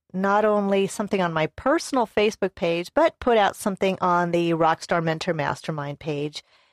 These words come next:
because I wanted to see what really inspires others and how they get inspired to create or inspired to do maybe just anything in their life with their business, personal life, with their families, et cetera.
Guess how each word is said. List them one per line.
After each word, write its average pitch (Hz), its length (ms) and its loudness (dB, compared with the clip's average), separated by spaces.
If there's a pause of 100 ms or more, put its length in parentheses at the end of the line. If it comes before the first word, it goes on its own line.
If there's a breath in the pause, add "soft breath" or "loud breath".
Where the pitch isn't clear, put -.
because 226 300 0
I 214 120 4
wanted 190 300 2
to 185 80 2
see 160 400 -2
what 165 760 0 (340)
really 240 400 4
inspires 208 720 2
others 180 580 2
and 185 440 2
how 170 760 2 (340)
they 180 420 2 (100)
get - 580 0
inspired 156 440 0
to 165 80 0
create 156 480 0
or 214 220 0 (220)
inspired 269 440 2
to 220 80 -6
do 262 460 2
maybe 247 520 0
just - 220 -4
anything 220 420 2
in 165 80 0
their 151 140 2
life 131 400 0
with 165 120 -2
their 143 100 0
business, 214 460 2
personal 160 380 -2
life, 185 480 2
with 156 120 -4
their 135 100 2
families, 156 580 0
et - 120 -6
cetera. 180 440 0